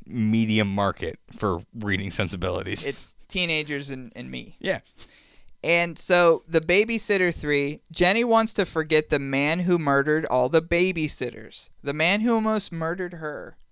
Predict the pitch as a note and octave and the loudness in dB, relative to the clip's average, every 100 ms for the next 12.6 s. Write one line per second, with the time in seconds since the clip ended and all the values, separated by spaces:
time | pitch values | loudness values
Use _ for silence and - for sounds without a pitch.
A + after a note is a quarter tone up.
0 | - - - E3+ F3 - E3+ E3 C#3 B2 | -20 -20 -14 -14 -12 -10 -8 -8 -10 -14
1 | C3+ G#3 - - - _ - D#3 F3+ F#3+ | -14 -18 -20 -20 -20 _ -6 -2 2 4
2 | A3+ A3 G3+ F#3+ E3 F3 F3 F#3 D3 C3+ | 2 2 0 2 2 2 2 -4 -4 -4
3 | - D#3 D#3 D3+ C3 - C3+ G#2 - - | 0 0 0 -2 2 2 0 -8 -10 -18
4 | - - - C3+ B2 D3+ F#3+ G#3 E3 E3 | -20 -20 -8 -6 0 2 4 2 2 0
5 | D3+ D3 C#3+ G3 A#3 G#3 C#3+ - C3+ C3+ | -2 -4 -4 -6 -4 -6 -6 -4 -4 -4
6 | C3+ C#3+ C#3 C3 B2+ C3 D3 _ - D#3+ | -2 0 2 2 0 -4 -12 _ 0 4
7 | A3+ F3+ F3 E3 F3 F3+ F#3 F3+ - - | 6 12 12 12 8 10 8 8 2 -18
8 | - - - - D#3+ E3 E3+ G3+ G3 F#3+ | -18 -18 -6 2 2 4 6 6 4 0
9 | F3 E3 D#3+ D#3 D#3 D3+ - D#3+ D#3 D3+ | 2 2 2 4 4 4 2 0 0 2
10 | D#3+ D3 - - E3 C3+ B2 - D#3+ - | 4 4 2 -2 0 0 0 2 2 2
11 | E3 D#3+ - D3+ D3 C#3+ C#3+ C#3+ C3+ - | 0 0 2 2 2 0 0 -2 -2 -2
12 | C3 C3 C3 C3+ - | -4 -2 -4 -6 -6